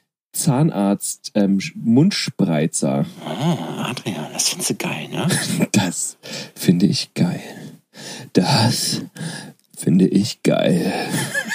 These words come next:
Speaker 2: Okay. Du hast wirklich so eine, ich glaube schon, dass du so eine Telefonsex-Stimme hast eigentlich.
Speaker 1: Ich habe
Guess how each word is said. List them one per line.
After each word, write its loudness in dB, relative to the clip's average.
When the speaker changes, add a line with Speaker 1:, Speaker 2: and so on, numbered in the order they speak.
Speaker 2:
Okay. -2
Du 2
hast 0
wirklich 4
so 2
eine, 4
ich -2
glaube 4
schon, 0
dass -2
du -8
so -2
eine 0
Telefonsex-Stimme -4
hast -10
eigentlich. -8
Speaker 1:
Ich 2
habe 6